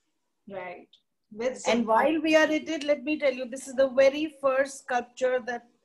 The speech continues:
Speaker 2: I ever made, which is in Delhi.
Speaker 1: We're
Speaker 2: This
Speaker 1: very
Speaker 2: is
Speaker 1: lucky
Speaker 2: the
Speaker 1: to see that. <laughs>
Speaker 2: This is the very first sculpture I ever made. This is, this was made in Singapore.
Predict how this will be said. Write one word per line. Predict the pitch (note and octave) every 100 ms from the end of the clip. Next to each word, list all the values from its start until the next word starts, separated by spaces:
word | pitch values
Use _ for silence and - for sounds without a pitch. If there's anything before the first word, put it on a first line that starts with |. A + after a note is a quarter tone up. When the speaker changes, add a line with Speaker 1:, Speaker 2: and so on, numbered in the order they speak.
| _ _ _ _
Speaker 2:
I | G3+ A3+ -
ever | C4+ D4 D4+
made, | C#4 B3 A#3 A3
which | A#3+ B3
is | A3+
in | A#3
Delhi. | A3 G3+ G3 F#3 B3 - _ _ _ _ _ _ _ _ _ _ _ _ _ _ _
Speaker 1:
We're | A3 A3
Speaker 2:
This | B3+
Speaker 1:
very | C4
Speaker 2:
is | C#4
Speaker 1:
lucky | C4+ C4+ A3+
Speaker 2:
the |
Speaker 1:
to | -
see | - A3+ G#3
that. | E3 - - _ -
<laughs> | C#4+ - - - - B4 A#4+ A#3
Speaker 2:
This | C#4+ D4
is | D4+ B3+
the | C#4+ C#4
very | C#4 C#4+ D#4+ -
first | C#4+ D4 C#4+
sculpture | C4 B3+ - C#4 C4+
I | C4+ -
ever | C4 D4
made. | C#4+ C4+ C4+ G#3+ A#3+ G#3+
This | C4+ C4+
is, | B3+
this | C#4+ D4
was | C#4
made | B3+ C4+ B3+
in | B3
Singapore. | B3+ A3 A#3 G#3 F#3+ A3+